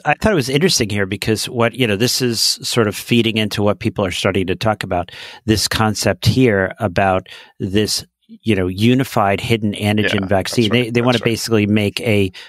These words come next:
Speaker 1: pan-strongylid roundworm
Speaker 2: Correct.
Speaker 1: vaccine. And the interesting thing is they're saying is a lot of, um, we'll say pathogens have,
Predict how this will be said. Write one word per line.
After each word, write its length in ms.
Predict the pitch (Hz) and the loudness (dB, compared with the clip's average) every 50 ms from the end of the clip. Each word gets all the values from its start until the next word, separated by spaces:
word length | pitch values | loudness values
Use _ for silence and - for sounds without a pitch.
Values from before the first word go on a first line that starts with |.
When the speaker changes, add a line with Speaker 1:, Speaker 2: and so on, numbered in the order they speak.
| - _ _ _ _ | -20 _ _ _ _
Speaker 1:
pan-strongylid 1160 | - - 117 120 117 113 110 107 104 101 - - - - 101 101 107 101 107 104 101 101 101 92 | 0 2 2 2 2 2 0 0 0 0 0 0 0 2 2 2 2 2 2 2 2 2 2 0
roundworm 880 | 90 90 85 87 104 104 104 101 95 95 95 98 98 95 95 95 95 92 | -2 -4 -4 -2 0 0 0 0 -2 0 0 0 0 0 0 -2 -4 -4
Speaker 2:
Correct. 160 | - - - | -6 -4 -2
Speaker 1:
vaccine. 720 | 107 92 92 - - - - 156 151 127 98 92 87 92 - - - - - - - - | -2 -2 -2 -4 -4 -2 0 2 2 2 0 -2 -6 -10 -14 -18 -18 -16 -16 -18 -12 -4
And 180 | - 117 107 107 | -2 0 2 2
the 80 | 117 | 2
interesting 340 | 131 143 131 - - 123 107 | 2 2 0 -2 -2 -2 -2
thing 200 | 98 - 120 113 110 | 0 0 2 2 2
is 120 | 107 98 | 2 2
they're 160 | 127 170 220 170 | 2 2 2 2
saying 300 | - - 120 110 110 117 | 0 0 0 0 0 0
is 160 | 117 107 - | -2 -2 0
a 40 | 120 | -2
lot 380 | 117 104 107 113 117 135 143 143 | -2 0 2 2 4 4 4 4
of, 240 | 143 139 127 117 | 2 2 0 -2
um, 480 | 131 117 113 107 107 113 110 107 104 107 _ _ _ _ _ _ _ _ _ _ _ | -2 0 2 2 2 2 0 -2 -4 -10 _ _ _ _ _ _ _ _ _ _ _
we'll 100 | - 110 | -10 -8
say 360 | - - 110 101 98 92 90 - - | -4 0 0 2 2 0 -2 -4 -4
pathogens 800 | - - - 113 104 - 139 123 - 139 147 160 160 - - - - - - - _ | -4 -2 -2 -4 -2 -2 -4 -2 0 0 -2 -2 -4 -8 -12 -12 -12 -18 -20 -20 _
have, 520 | - - - 107 104 101 101 98 98 104 | -10 -4 -2 0 2 2 0 0 -2 -6